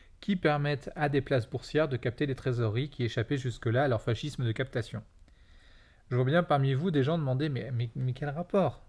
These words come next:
Eh ben, voici le rapport. C'est précisément parce que les étiquettes sont sujettes aux interprétations, et donc à la démagogie, à des interprétations qui soient les plus fantasques possibles,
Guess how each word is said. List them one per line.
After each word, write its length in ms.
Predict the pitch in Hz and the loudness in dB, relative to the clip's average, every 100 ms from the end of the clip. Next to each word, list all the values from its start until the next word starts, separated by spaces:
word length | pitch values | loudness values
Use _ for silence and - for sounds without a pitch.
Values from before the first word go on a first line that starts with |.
| - | -4
Eh 80 | 120 | 0
ben, 140 | 135 | 2
voici 240 | 143 156 196 | 0 2 0
le 80 | |
rapport. 360 | 143 - 143 117 | 0 0 -2 -4
C'est 160 | - 139 | -6 -2
précisément 560 | 185 175 175 180 185 175 | -2 -2 0 2 2 0
parce 200 | 139 - | -2 0
que 80 | |
les 180 | 156 120 | 2 4
étiquettes 520 | 143 160 143 156 - - - - | 2 -2 -2 -2 -4 -16 -20 -20
sont 220 | - 262 | -4 -2
sujettes 380 | 262 175 165 170 | -2 0 0 2
aux 80 | 127 | 0
interprétations, 720 | 127 123 - 110 113 - 220 | 0 -2 -2 0 -2 -2 -4
et 120 | 117 120 | -2 -2
donc 160 | 131 | 0
à 40 | 117 | 0
la 80 | |
démagogie, 600 | 110 110 107 110 123 214 - - - - - - | 2 2 2 2 0 -4 -10 -20 -20 -20 -20 -14
à 160 | - 123 | 0 0
des 220 | 127 127 | 2 0
interprétations 640 | 135 135 143 135 127 160 | 2 2 2 0 0 -2
qui 120 | 147 117 | -4 0
soient 160 | 143 | 2
les 80 | 131 | 2
plus 140 | - | 0
fantasques 600 | 117 - 135 156 147 - 113 | -4 -4 -2 0 -2 -2 -4
possibles, 580 | - 117 - 214 170 | -2 -4 -2 -4 -4